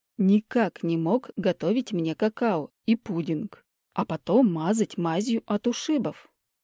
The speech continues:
Это было примерно так же невероятно, как то, что утром не взойдёт солнце. Поэтому я пребывала в некоторой растерянности. Поднявшись из-за стола,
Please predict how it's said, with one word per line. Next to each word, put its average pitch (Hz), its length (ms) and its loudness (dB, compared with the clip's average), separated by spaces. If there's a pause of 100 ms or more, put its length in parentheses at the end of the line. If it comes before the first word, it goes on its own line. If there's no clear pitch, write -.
(180)
Это 185 480 2
было 202 360 4
примерно 202 600 2
так 196 340 0
же 180 140 -2
невероятно, 175 1000 0 (280)
как 269 280 0
то, 180 260 -2
что 180 320 -4
утром 180 380 0
не 175 120 2
взойдёт 180 480 0
солнце. 214 540 -2 (580)
Поэтому 190 800 0 (160)
я 175 460 -2
пребывала 269 800 2
в 180 120 -2
некоторой 185 680 2
растерянности. 165 1120 -2 (640)
Поднявшись 208 640 2
из-за 185 200 0
стола, 165 520 0